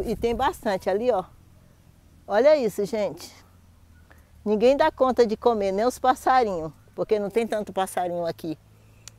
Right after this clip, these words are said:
Olha ali. Ali não dá pra pegar direito por causa da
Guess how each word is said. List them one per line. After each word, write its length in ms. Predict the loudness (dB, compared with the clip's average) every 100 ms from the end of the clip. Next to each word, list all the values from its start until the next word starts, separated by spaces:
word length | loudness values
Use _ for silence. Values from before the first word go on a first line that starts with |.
| -10
Olha 260 | 0 4 4
ali. 320 | 2 -2 -8 -20 -20 -20 -20 -20 -20 _ -20 _ _ _ -20 -20 -20 _ _ -2
Ali 220 | 2 4
não 120 | 4
dá 120 | 2
pra 140 | 0 0
pegar 300 | 4 4 4
direito 400 | 4 2 2 2
por 160 | 8
causa 260 | 12 12 12
da 560 | 12 12 12 12 10